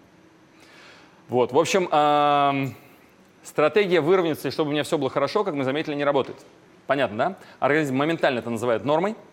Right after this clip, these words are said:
и мы тогда не находимся в positive lifestyle. Я хожу и депрессую из-за того, что мой замок разваливается на части.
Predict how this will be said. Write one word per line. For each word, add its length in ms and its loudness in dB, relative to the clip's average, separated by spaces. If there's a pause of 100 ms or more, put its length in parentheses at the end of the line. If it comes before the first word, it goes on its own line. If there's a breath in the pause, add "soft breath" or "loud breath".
(380)
и 60 -4
мы 120 0
тогда 200 0
не 100 -2
находимся 380 -2
в 60 -12
positive 300 -2
lifestyle. 460 -4
Я 120 0
хожу 240 -2
и 40 -2
депрессую 420 -6
из-за 80 -6
того, 140 0
что 120 -10
мой 100 -4
замок 220 -2
разваливается 420 -4
на 80 -12
части. 260 -12